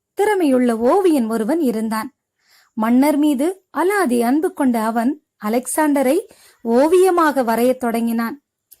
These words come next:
சக்கரவர்த்தி அலெக்சாண்டரின் முகத்தில் காணப்பட்ட பெரிய தழும்பு படத்தின் அழகை சற்றே குறைத்து காண்பித்தது. எனவே அவன் மீண்டும் ஓவியம் வரைவதில் ஈடுபட்டு, அந்த தழும்பு அவர் முகத்தில் இருப்பது தெரியாமல்,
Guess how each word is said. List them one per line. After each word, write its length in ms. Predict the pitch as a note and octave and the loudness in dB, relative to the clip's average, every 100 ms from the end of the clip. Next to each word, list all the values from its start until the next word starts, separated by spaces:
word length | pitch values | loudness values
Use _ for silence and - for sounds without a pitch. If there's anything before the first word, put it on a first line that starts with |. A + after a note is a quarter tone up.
| _ _ - | _ _ -6
சக்கரவர்த்தி 640 | A#3+ A3 E4+ F4 C4+ D#4+ | -4 -2 -2 0 0 0
அலெக்சாண்டரின் 800 | A#3 B3 - E4+ E4 E4+ E4 C#4+ | 0 -2 -2 -2 0 0 2 0
முகத்தில் 680 | A#3 A3 D4+ C4 C#4+ D#4 _ | 0 -2 -2 -2 -4 -6 _
காணப்பட்ட 580 | - A3+ A#3+ A#3+ A#3 A#3+ | -8 -4 -2 -2 -6 -6
பெரிய 480 | - A3+ E4 F4+ - | -2 0 0 -2 -4
தழும்பு 440 | G#3+ A#3 E4 A#3 E4+ - _ _ _ _ | -2 0 0 0 -2 -6 _ _ _ _
படத்தின் 480 | - G4 A4 E4+ B3+ | -2 0 0 0 -2
அழகை 540 | A3 C4 E4 B3+ D#4+ - | 0 0 0 -2 -4 -8
சற்றே 540 | - G4 F#4 C4 D4 | -4 -2 -2 -2 -2
குறைத்து 340 | C#4+ A#3+ - | -2 -4 -4
காண்பித்தது. 720 | A#3 A3 A3 A3 A#3 A3 - _ _ _ _ _ _ _ | -8 -6 -6 -6 -6 -8 -10 _ _ _ _ _ _ _
எனவே 600 | A3 A#3 E4 C#4+ G4+ - _ | -4 -2 0 0 -2 -8 _
அவன் 280 | - A#3 A#3 | -8 -4 -2
மீண்டும் 480 | A3+ F4+ G4 E4+ A#3 | 0 0 0 0 0
ஓவியம் 460 | A#3 D#4+ E4 D#4 | 0 0 0 0
வரைவதில் 440 | A#3 A#3+ A#3 G#3 G#3+ | 0 -2 -2 -4 -6
ஈடுபட்டு, 800 | A3+ B3+ B3+ C4+ G#3 A#3+ E4+ - _ _ _ | -4 -4 -4 -6 -2 -4 -4 -8 _ _ _
அந்த 320 | A3+ A3 G#3+ | -6 -6 -6
தழும்பு 440 | A#3 A3 F4 F#4+ F#4 B4 _ - | -4 -2 0 0 0 -2 _ -10
அவர் 240 | A#3 A3+ | -6 -2
முகத்தில் 480 | A#3 B3+ G4+ E4 A#3+ | -2 -2 -4 -4 -4
இருப்பது 520 | A3 C#4+ E4+ C4+ B3+ | -2 -2 -2 -4 -4
தெரியாமல், 680 | B3 A3+ C#4+ B3+ G#3+ C4 - | -4 -2 -2 -2 -4 -6 -10